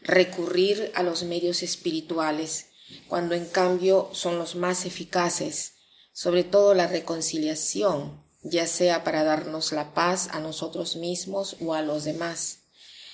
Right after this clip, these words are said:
Entonces, eh, en este tiempo de preparación, tiempo penitencial,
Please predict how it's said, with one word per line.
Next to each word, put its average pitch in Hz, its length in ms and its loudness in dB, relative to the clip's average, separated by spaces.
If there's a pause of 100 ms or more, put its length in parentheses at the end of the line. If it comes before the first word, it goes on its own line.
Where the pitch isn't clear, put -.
(400)
Entonces, 175 800 4 (100)
eh, 165 800 -4
en 180 180 2
este 226 260 2
tiempo 196 460 2
de 175 100 4
preparación, 165 1080 0 (580)
tiempo 185 920 4
penitencial, 175 1080 6